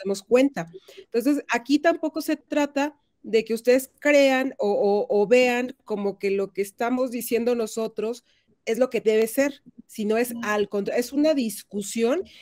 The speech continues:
y es una oportunidad para que ustedes se pongan a prueba y, y vean de otra manera sus propias investigaciones.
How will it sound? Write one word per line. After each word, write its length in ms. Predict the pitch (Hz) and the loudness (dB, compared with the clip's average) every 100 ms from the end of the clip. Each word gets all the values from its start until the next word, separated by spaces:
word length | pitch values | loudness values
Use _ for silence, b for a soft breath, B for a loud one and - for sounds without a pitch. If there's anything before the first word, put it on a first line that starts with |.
| B | B
y 120 | - | 2
es 160 | 247 262 | 2 2
una 240 | 262 269 | 0 2
oportunidad 880 | 285 254 233 - 220 220 226 233 294 - _ _ _ | 4 4 4 0 -4 -2 0 2 0 -4 _ _ _
para 320 | - 220 226 226 | -2 0 0 0
que 80 | |
ustedes 280 | 226 - 254 | -4 2 2
se 120 | 269 | 2
pongan 460 | 262 247 240 247 240 | 0 0 0 -2 -2
a 160 | 214 - | -4 -4
prueba 500 | 208 208 208 214 320 - b | -4 -2 -2 -4 -6 -12 b
y, 280 | b 220 220 | b -6 -6
y 140 | 226 220 | -4 0
vean 400 | 220 240 247 247 | 2 4 2 0
de 140 | 226 | 0
otra 400 | 233 233 247 240 220 | 0 -2 -4 -4 -4
manera 480 | 214 208 214 214 | -2 -2 -2 -2
sus 220 | 233 196 - | -4 -8 -10
propias 460 | 208 208 208 214 | -8 -6 -6 -6
investigaciones. 1000 | 208 190 196 190 180 185 226 214 175 - | -6 -6 -8 -6 -6 -6 -6 -4 -6 -8